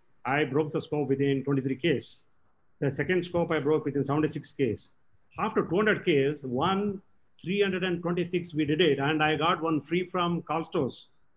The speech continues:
as a souvenir. Three fifty-six cases in one scope, single use. So even today, in average, if I use a single scope, only my me, I'm able to complete three, one fifty cases in a fiber optic scope.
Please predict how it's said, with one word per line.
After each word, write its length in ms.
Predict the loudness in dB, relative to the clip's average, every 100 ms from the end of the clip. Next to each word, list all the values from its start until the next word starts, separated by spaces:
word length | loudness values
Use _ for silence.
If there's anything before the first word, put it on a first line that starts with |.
| _ -2
as 200 | 2 4
a 80 | 4
souvenir. 520 | 4 4 6 6 2 -10 _ _ _
Three 160 | 4 4
fifty-six 420 | 2 0 -4 -4
cases 320 | 0 0 2
in 140 | 2 4
one 180 | 2
scope, 340 | 2 0 -2 -2
single 320 | 0 4 4
use. 280 | 4 2 -6 _ _ _ _ -8
So 260 | -2 0
even 280 | 2 2 0
today, 360 | 2 4 4 2
in 80 | 0
average, 500 | 2 2 4 2 0
if 140 | -2
I 40 | 0
use 340 | 2 2 2
a 100 | 2
single 400 | 2 -2 -2 -2 -4
scope, 360 | -4 -2 -4 -10 _ -2
only 220 | 2 6
my 260 | 6 6 6
me, 340 | 6 4 2 -6 _ -4
I'm 160 | 2 2
able 180 | 2 0
to 140 | -2
complete 360 | -4 -4 -4 -4
three, 180 | -6 -6 _ -8
one 260 | -2 0 0
fifty 220 | -4 -6
cases 260 | -4 -2
in 80 | -2
a 60 | -4
fiber 400 | -4 -2 -2 -2
optic 320 | -4 -8 -12
scope. 340 | -6 -4 -4